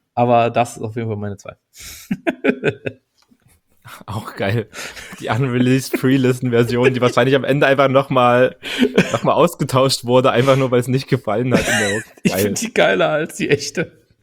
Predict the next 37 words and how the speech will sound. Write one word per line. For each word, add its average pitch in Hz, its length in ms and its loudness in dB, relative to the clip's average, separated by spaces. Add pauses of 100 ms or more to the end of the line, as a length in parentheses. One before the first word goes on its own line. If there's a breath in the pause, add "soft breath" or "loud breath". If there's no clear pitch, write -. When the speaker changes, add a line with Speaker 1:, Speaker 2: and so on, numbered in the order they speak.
(380 loud breath)
Speaker 2:
Das - 160 -2
ist 123 120 -8
ein - 160 2
fairer 110 320 0
Punkt - 280 -12
auf 92 180 -8
jeden 95 180 -6
Fall. 95 360 -10
Speaker 1:
<laughs> 240 220 -6
Ja. - 400 -6 (1800 soft breath)
Speaker 2:
Ähm, 110 320 -4
genau. 101 440 -2
Ich - 160 -12
bin 139 260 2
für, 113 640 4
für - 120 -10
meine 113 720 0
weiteren, 110 640 -6
für - 160 -16
drei 98 180 -6
und 104 80 -4
zwei, 113 220 -2
ich 110 100 -4
bin 113 140 -10
auch 107 180 -6
einmal 107 460 0
zur, 101 460 -2
zur - 180 -12
Toxic - 420 -10
E - 60 -16
P 123 240 -6
gegangen, 110 500 -4
weil 95 400 -4 (300)
ist - 180 -16
halt 98 200 -8
Killer. 123 520 -4 (540)
Äh, 104 80 -6